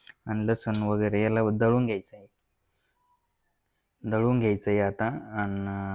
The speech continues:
बेसन पीठ वगैरे चांगलं, अ, पाण्यामध्ये भिज-, आपलं कालवून वगैरे बनवून घेऊ आपण. आधी याला दळून वगैरे, आणि कसं तेल वगैरे टा-,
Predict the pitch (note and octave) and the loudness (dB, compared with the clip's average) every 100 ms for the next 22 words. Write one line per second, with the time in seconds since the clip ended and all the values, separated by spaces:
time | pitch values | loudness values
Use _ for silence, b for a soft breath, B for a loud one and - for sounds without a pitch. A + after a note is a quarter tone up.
0 | G2 - _ G#2+ A2 - G2+ G2 G2 G#2 | -8 -12 _ -6 -6 -4 -6 -4 -2 -2
1 | G2+ G2+ G2 G#2+ G#2+ G#2+ G2+ G2 F#2+ - | -2 -2 -4 -6 -6 -4 -4 -4 -6 -14
2 | b b b b b b - G2 F#2 F#2 | b b b b b b -8 -4 -4 -4
3 | - G#2 G2+ G#2 G#2 G#2 G#2+ G#2 G#2+ G2 | -8 -6 -4 -4 -2 -2 -4 -4 -6 -6
4 | - G#2 F#2+ F#2 F#2+ b _ _ _ _ | -4 -4 -4 -6 -10 b _ _ _ _
5 | G#2+ G#2+ G#2+ G#2+ G#2 G#2 G#2 G#2 G#2+ G#2+ | -2 0 0 -2 -2 0 0 -2 -2 -2
6 | G#2 G2+ F#2+ - G2 A#2+ _ b b b | -2 -2 -2 -6 -10 -12 _ b b b
7 | - G#2 G#2 G2 G2+ G2+ G#2+ G#2+ G#2 G#2 | -4 -2 0 0 -2 0 0 0 -2 -2
8 | G#2 G#2 A#2+ G#2 G#2 - F#2+ F#2 - _ | -2 -2 -4 -6 -8 -8 -10 -10 -18 _
9 | - F#2+ - G#2+ G#2 G#2 G2+ G#2 G2 F#2+ | -20 -16 -4 -2 0 -2 -4 -4 -6 -6
10 | F#2+ | -4